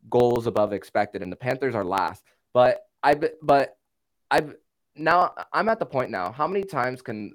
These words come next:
can we keep saying the Panthers are gonna get their oppor-, their, their chances, they're gonna get their goals, they're gonna get their goals, and it just hasn't come. I-, it's not the same team as last year, of, of, of course, when you lose the, the pieces like Claude Giroux, Mason Marchment, Mackenzie Weegar, Jonathan Huberdeau.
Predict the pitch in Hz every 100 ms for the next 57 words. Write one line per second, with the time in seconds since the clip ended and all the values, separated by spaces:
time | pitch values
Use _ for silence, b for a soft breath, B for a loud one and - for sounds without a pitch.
0 | - 120 107 110 - 120 - 120 110 101
1 | 98 - - 123 117 117 110 104 98 90
2 | 98 90 87 78 - 113 104 101 98 95
3 | - 90 85 85 80 101 107 107 110 98
4 | 95 90 87 90 95 95 95 95 95 87
5 | - 104 101 123 117 131 113 104 104 -
6 | 123 107 - b b b 107 101 107 123
7 | 127 127 120 127 120 110 101 92 - 92
8 | 95 95 98 90 95 - 98 - 90 -
9 | 92 92 98 98 95 101 95 95 95 95
10 | 98 92 90 - - 95 95 95 92 92
11 | 92 95 92 90 - 95 - _ _ -
12 | 101 95 95 95 95 95 90 90 92 90
13 | 92 90